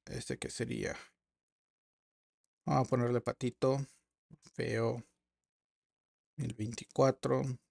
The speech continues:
Solo tiene mil kilómetros. Chasis, un número no sé qué.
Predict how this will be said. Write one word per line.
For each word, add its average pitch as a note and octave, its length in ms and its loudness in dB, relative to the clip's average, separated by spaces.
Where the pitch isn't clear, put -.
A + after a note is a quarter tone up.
Solo B2+ 200 -8
tiene A2 320 -2
mil A2 240 0
kilómetros. C3+ 840 0
Chasis, A#2+ 460 -2
un B2+ 100 -2
número A#2 280 0
no G#2+ 120 0
sé - 160 -6
qué. D#3 400 4